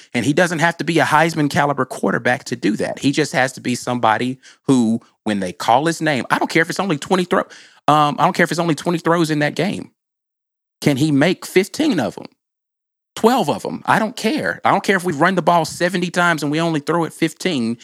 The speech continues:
Of those fifteen throws, what does the throw look like?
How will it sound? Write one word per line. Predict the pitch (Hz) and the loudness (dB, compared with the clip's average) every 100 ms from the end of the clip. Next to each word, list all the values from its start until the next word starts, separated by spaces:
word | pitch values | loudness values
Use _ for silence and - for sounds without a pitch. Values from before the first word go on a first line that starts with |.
| - _ _ _ _ _ - | -16 _ _ _ _ _ 2
Of | 202 196 | 2 2
those | 190 185 185 | 2 0 -2
fifteen | - 185 185 - 175 170 | -2 -2 -2 -4 -2 -2
throws, | - 175 135 101 104 127 - - _ _ _ _ _ _ _ _ - | 0 0 2 0 -2 -6 -12 -20 _ _ _ _ _ _ _ _ -2
what | 110 - | 0 0
does | 156 131 | 0 -2
the | - | -2
throw | - 139 143 | 0 2 2
look | 127 110 - | 2 0 -2
like? | 92 90 92 | -2 -2 -4